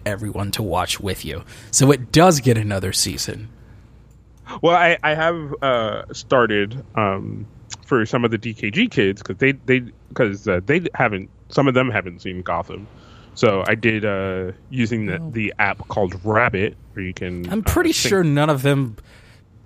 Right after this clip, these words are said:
Speaker 1: even remember to eat most of the time. Do they? Do they, do they remember to eat?
Speaker 2: They do. They do. The, the
Speaker 1: All right.
Speaker 2: reason it came up is 'cause me and Curly have been playing the, uh,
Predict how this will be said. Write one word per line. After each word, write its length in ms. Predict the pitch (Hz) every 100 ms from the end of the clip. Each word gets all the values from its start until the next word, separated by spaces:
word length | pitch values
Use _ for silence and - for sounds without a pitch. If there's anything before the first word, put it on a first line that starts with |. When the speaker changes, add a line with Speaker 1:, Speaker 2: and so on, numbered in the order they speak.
| -
Speaker 1:
even 280 | 143 139 120
remember 300 | 117 120 117
to 140 | 85 -
eat 220 | 107 110
most 400 | 113 101 98 -
of 80 | 104
the 80 | 101
time. 340 | - 76 73 - -
Do 140 | 143
they? 240 | 147 143 135 -
Do 80 | 143
they, 100 | 165 285
do 100 | 165
they 140 | 180
remember 320 | 175 202 196
to 180 | 190 175
eat? 340 | 165 165 - - - - - - - -
Speaker 2:
They 140 | 208
do. 240 | 147 92 98
They 120 | - 131
do. 200 | 95 - - - -
The, 200 | - 190
the 120 | 160 175
Speaker 1:
All 60 |
right. 60 | 214
Speaker 2:
reason 180 | 254 220
it 100 | 156
came 240 | 170 143
up 220 | 123 107
is 100 | 107
'cause 180 | - 117
me 160 | 113 113
and 280 | 110 101 101 - -
Curly 340 | - 113 98
have 180 | 95 98
been 200 | 98 92
playing 640 | - 113 104 101 95 92 101 -
the, 300 | 127 113 101
uh, 380 | 92 87 85 85